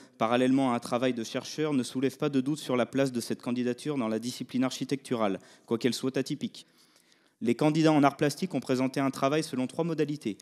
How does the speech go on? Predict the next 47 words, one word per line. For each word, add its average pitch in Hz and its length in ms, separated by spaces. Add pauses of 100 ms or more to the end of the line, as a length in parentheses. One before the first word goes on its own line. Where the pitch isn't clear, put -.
(140)
soit 160 240
comme 135 180
une 135 80
discussion, 135 680
accompagnée 135 480
ou 131 100
non 131 120
d'images, 131 500 (220)
soit - 180
comme 143 140
une 127 140
visite 147 300
d'atelier, 135 600
présentant 120 400
des 127 220
œuvres 123 220
réelles 131 340
et 113 80
non 143 160
leur 160 100
reproduction 139 680 (220)
sur - 180
des 127 100
simèses 143 560
ou 151 140
au 147 60
sol, 104 360 (240)
soit - 260
comme 143 200
une 131 80
partie 147 340
d'une 135 160
performance. 127 760 (640)
Il 123 140
n'est 131 80
pas 165 160
nécessaire 160 480
de 135 80
montrer 135 300
de 131 80
très 165 220
nombreux 131 280
travaux 135 320
pour 135 180
convaincre 131 380
le 117 100
jury, 123 380